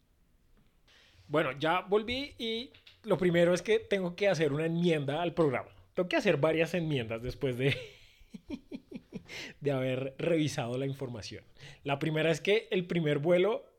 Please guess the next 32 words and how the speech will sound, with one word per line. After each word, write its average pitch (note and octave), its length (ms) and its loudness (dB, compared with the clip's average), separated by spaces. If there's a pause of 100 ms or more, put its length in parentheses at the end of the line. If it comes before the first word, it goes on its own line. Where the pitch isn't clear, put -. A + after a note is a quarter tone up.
(280)
espacial D#3+ 560 -2
no D#3 120 -2
fue D3 100 -2
el C3+ 60 -2
doce D3 200 -2
de D#3+ 60 0
marzo, D3 300 -4
fue A#2 160 -8
el A#2+ 60 -8
doce B2+ 220 -4
de D3 80 -2
abril. B2 460 -6 (320)
O A#2 120 -10
sea, B2 460 0 (220)
la B2+ 160 -4
semana A#2 400 -8
pasada. - 540 -4 (580)
<laughs> - 2000 -12
Entonces D3 560 0
sí, G#3 140 -2
no B3+ 140 2
llegué F3 280 0
un G3 100 -2
mes G#3 220 -2
tarde. A3+ 520 -2 (240)
Estoy C#3+ 380 0
justo G3+ 680 0
a G3+ 200 -2
tiempo. E3 580 -4 (640)
Bien, D3+ 240 -2
Juan C3 180 -2
Santiago. A2 480 -8